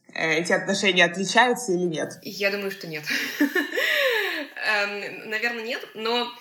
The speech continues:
Speaker 2: это снова немножечко ошибка выжившего, эм,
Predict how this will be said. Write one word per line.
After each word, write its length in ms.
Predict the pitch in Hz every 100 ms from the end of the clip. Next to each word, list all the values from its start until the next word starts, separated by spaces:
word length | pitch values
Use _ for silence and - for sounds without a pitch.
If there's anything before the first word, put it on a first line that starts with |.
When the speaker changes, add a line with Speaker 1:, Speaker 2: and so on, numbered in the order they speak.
| - - -
Speaker 2:
это 200 | 233 233 214 - - -
снова 680 | - 240 233 196 185 180 196
немножечко 520 | 202 202 196 - 175
ошибка 300 | 175 - 190
выжившего, 400 | 220 339 - 339 359 392 - -
эм, 560 | 196 185 185 185 -